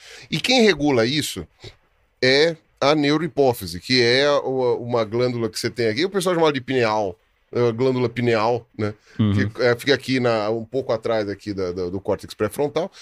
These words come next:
Speaker 1: e que ela tem uma parte que é en-, endócrina e uma parte que é neo-, que é, que é, que é a neurohipófise e a adenohipófise, né? A neurohipófise, no, e, e no caso, o que acontece? É aqui que regula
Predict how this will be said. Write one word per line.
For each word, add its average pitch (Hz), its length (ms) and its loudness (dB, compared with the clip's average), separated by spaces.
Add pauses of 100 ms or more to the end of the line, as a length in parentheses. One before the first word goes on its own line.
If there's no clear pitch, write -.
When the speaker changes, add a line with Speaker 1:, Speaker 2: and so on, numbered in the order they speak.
(300)
Speaker 1:
e 208 340 0
que - 80 0
ela 175 140 4
tem 147 240 2
uma 131 180 2
parte 113 400 -2
que - 140 -4
é 101 500 0
en-, 117 300 -2
endócrina 156 400 2
e - 20 4
uma 151 80 2
parte 131 260 0
que 139 100 -2
é 131 40 0
neo-, 131 220 0
que 120 120 -6
é, 110 300 -2
que 113 140 -6
é, 101 140 0
que 117 100 -4
é 107 60 2
a - 20 0
neurohipófise 139 800 0
e 143 40 4
a 135 60 4
adenohipófise, 120 720 -4
né? 92 240 0
A 101 100 0
neurohipófise, 131 680 0
no, 120 120 -4
e, 123 220 -4
e 123 80 -2
no 127 100 2
caso, 156 320 2
o 156 40 -16 (480)
que 170 80 0
acontece? 165 440 2
É 156 40 4
aqui 196 300 -2
que 208 160 -4
regula 175 580 2